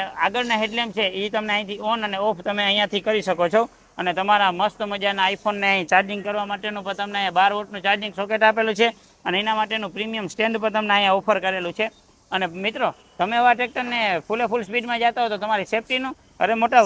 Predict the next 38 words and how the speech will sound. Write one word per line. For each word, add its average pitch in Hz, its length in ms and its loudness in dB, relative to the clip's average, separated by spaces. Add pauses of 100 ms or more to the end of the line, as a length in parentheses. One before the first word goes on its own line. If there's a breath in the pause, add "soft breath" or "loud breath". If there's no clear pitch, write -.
કેપ્ટન 214 320 -2
ટ્રેક્ટર 226 320 -2
છે, 220 120 -2
તમારી 220 240 -2
સેફ્ટીને 233 420 -2
ધ્યાનમાં 240 340 2
રાખી 240 280 2
છે 247 100 0
ને. 226 140 -4 (340)
મસ્ત 208 280 0
મજાનો 240 360 2
સીટ 233 240 2
બેલ્ટ 233 200 6
આપ્યો 233 280 4
છે, 220 100 -2
એ 226 100 2
સીટ 220 240 -4
બેલ્ટ 233 240 -4
છે, 247 80 0
એ 226 160 0
તમે 220 200 -4
અહીંયા 208 220 2
લગાવી 226 260 2
શકો 226 260 0
છો. 226 180 4
એટલે 202 140 -2
તમારી 214 260 2
સેફ્ટીનું 240 460 -4
પણ 247 160 0 (320)
સો 240 60 2
એ 262 160 4
સો 240 100 2
ટકા 247 280 2
ટ્રેક્ટરમાં 233 400 -4
ધ્યાન 220 200 0
રાખવામાં 208 380 0
આવ્યું 208 180 -2
છે. 156 160 -2